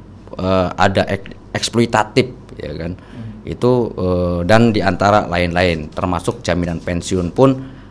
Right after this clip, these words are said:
Speaker 1: akan hilang. Jadi ini kita coba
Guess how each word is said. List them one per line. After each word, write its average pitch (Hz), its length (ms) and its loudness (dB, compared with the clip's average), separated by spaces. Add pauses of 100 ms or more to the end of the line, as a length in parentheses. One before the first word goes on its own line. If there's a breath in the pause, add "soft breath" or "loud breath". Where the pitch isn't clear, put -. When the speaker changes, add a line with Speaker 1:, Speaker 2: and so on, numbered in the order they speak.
Speaker 1:
akan 120 720 2
hilang. 85 480 0 (560 loud breath)
Jadi 147 560 4
ini 151 160 6
kita 110 320 2
coba 90 640 2